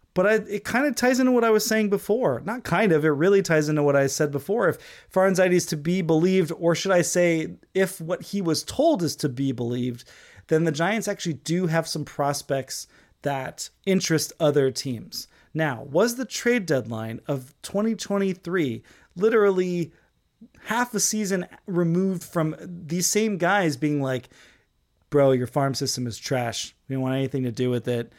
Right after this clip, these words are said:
You, you would have to trade fifty players to get, you know, Juan Soto," or whatever it was.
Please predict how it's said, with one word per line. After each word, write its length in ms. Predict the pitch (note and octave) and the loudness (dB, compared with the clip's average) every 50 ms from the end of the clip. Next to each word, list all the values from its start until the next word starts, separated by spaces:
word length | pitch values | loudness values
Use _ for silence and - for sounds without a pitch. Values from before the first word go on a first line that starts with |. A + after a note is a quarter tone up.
| _ _ _ _ _ _ | _ _ _ _ _ _
You, 360 | - C#3 D3 D3 C#3+ C#3 C#3+ - | -4 0 4 4 4 4 2 0
you 160 | - D#3 E3+ | 2 4 4
would 100 | E3+ E3 | 4 4
have 80 | D#3 D#3+ | 4 2
to 100 | F3 D3+ | -2 -4
trade 380 | - - - E3 D#3 D3+ B2 | -2 0 0 2 2 2 0
fifty 340 | - - F#3 E3+ - - E3 | -2 -2 -2 -2 0 0 -2
players 480 | D#3 - E3 D#3 D3+ C#3+ C#3 C3+ B2+ - | 0 2 4 4 4 4 4 2 0 0
to 140 | - D3 | -2 -2
get, 320 | A#2+ C3+ C3 C3 C3+ C3+ - - - - - - _ - | 0 2 2 2 0 -2 -8 -20 -20 -20 -20 -18 _ -6
you 80 | D3 | -4
know, 160 | C3+ B2+ A#2+ | -2 -2 -2
Juan 300 | A#2 A2+ B2+ C#3 C#3 C3+ | -2 -2 -2 0 0 0
Soto," 320 | B2+ - - C#3+ C3+ C3 B2+ | 0 2 2 2 4 4 4
or 100 | B2+ C3 | 2 2
whatever 380 | D3 F#3 G#3 G3+ F#3+ F3+ F#3 | 2 4 4 4 4 4 4
it 100 | E3+ D#3 | 2 2
was. 500 | D3 D3+ D3+ D3 C3 A#2+ A#2+ A#2+ - - | 4 2 2 2 2 0 -2 -4 -6 -10